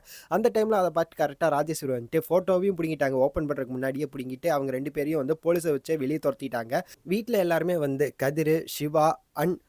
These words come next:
இவங்க கிருஷ்ணவேணி எல்லாருமே வந்து, "அவங்கள ஏன் இப்படி துரத்துறீங்க? பாட்டு போட்டு இருந்துட்டு போட்டும்" அப்படின்னு சொன்னாலும் வந்து அவங்க வந்து அது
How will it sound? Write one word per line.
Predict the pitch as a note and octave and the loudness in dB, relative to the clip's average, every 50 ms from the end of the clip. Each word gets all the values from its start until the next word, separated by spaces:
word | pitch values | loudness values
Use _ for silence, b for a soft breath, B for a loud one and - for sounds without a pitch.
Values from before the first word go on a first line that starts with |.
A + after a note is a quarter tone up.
| _ _ - | _ _ -6
இவங்க | D#3+ E3 F#3 F3+ E3+ | -4 -4 -2 -2 -2
கிருஷ்ணவேணி | D3+ - C#3+ C#3+ - F#3 F#3+ F3 E3 D#3 C#3+ | -4 -6 -10 -12 -6 -4 -2 -2 0 0 -2
எல்லாருமே | C3 C3 C#3+ D3+ D#3 D3+ E3 E3 | -2 -2 -2 -2 -2 0 -2 -2
வந்து, | D3+ C#3 C3+ C3 B2+ D3 E3 E3 - - | -2 -2 -4 -2 2 2 2 2 2 0
"அவங்கள | C3 C#3 D#3 D#3 D3+ | -2 0 2 2 2
ஏன் | D3 D#3 F#3+ G3 | 4 4 4 2
இப்படி | E3 - - | 2 0 0
துரத்துறீங்க? | - D3+ D3 - F3 D#3+ D3+ D3+ D3 D3 C3+ - _ _ | 0 0 2 2 0 0 0 2 2 2 2 0 _ _
பாட்டு | - D#3 E3+ - F#3 E3 | 0 0 0 0 -2 0
போட்டு | D3+ D#3+ D3 - D3 | 0 -2 0 2 2
இருந்துட்டு | D3 D#3 F3+ E3+ D#3+ D3+ | 2 2 0 -2 -2 -2
போட்டும்" | D#3 D3 C#3 E3 | -4 -2 0 0
அப்படின்னு | D3 C#3 D3 D3+ | 0 0 0 -4
சொன்னாலும் | D3 - C#3+ C#3+ D#3 D#3 D#3 D#3+ | -2 -2 -4 0 0 0 2 0
வந்து | D3+ C3 B2 A#2 C#3 G3 G#3 B B B B B | 0 -2 -2 -2 -2 -2 -2 B B B B B
அவங்க | - E3 A#3+ D4 D4+ D4+ C#4+ | 4 6 6 6 6 6 6
வந்து | A#3+ G#3+ F#3 E3+ F3 G3+ F#3+ - - | 6 6 4 2 2 0 0 0 -4
அது | - C#3+ C#3 C#3+ | -6 -4 -4 -4